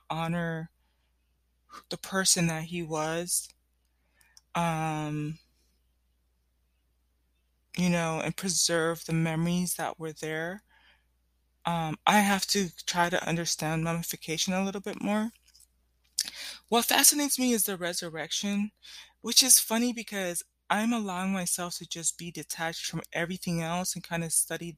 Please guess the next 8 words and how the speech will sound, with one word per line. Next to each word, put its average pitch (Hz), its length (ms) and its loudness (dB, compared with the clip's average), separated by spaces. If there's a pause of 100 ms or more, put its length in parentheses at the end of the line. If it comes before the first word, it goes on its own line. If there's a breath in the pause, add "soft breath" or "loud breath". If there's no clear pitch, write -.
this. 175 460 6 (640 loud breath)
Um, 165 760 0 (1800 loud breath)
the 208 100 0
religion 190 520 4
that 254 120 6
I 247 120 4
came 254 360 4
from, 254 600 2